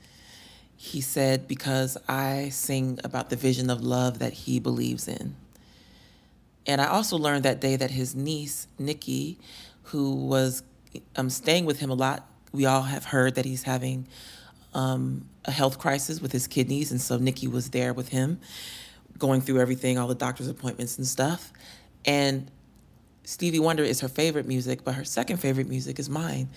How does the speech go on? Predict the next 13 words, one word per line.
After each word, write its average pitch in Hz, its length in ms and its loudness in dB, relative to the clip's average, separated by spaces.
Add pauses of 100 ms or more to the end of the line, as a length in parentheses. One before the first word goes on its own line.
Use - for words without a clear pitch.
(400)
And 131 100 -2
so 131 300 2
she 131 220 -2
would 135 160 -2
play 151 240 4
it 123 100 2
for 123 140 -2
her 131 120 -4
grandchildren 156 720 0
and 123 80 0
for - 100 -8
Stevie's 156 380 -2
children. 143 520 -4